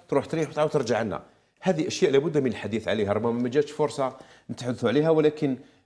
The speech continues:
آه، نستغلوا هذه المناسبة، هذه المحاكمة، ونتحدثوا على هذه الأمور. قلنا باللي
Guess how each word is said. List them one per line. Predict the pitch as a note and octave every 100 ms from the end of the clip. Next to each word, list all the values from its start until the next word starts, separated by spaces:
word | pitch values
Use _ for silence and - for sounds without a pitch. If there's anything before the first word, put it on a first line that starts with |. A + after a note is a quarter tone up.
| -
آه، | A#2 A#2
نستغلوا | C3+ - F#3+ G#3 E3+
هذه | C3 A#2+
المناسبة، | A2 G#2 A2+ C3+ G#2 F#2 F2+
هذه | F#2 F#2+
المحاكمة، | F#2+ F2 B2+ D#3 F#3
ونتحدثوا | F#3+ F3 E3+ D#3
على | D3+
هذه | C3+
الأمور. | D#3 C#3+ A2+ - - _ -
قلنا | G3 E3+
باللي | C3+ C3 C3